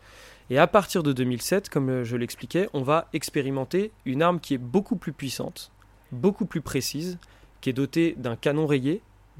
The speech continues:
qui est classé arme de catégorie A, c'est-à-dire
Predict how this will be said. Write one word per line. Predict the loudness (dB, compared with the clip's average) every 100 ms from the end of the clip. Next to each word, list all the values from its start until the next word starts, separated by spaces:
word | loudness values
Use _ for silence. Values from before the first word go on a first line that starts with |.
| -18 -10
qui | -6
est | -4
classé | 0 0 0 -2 0
arme | 2 2 2
de |
catégorie | -2 -2 -2 -2 -2 -4 -4 -2
A, | -2 -4
c'est-à-dire | -10 -4 -2 0 -2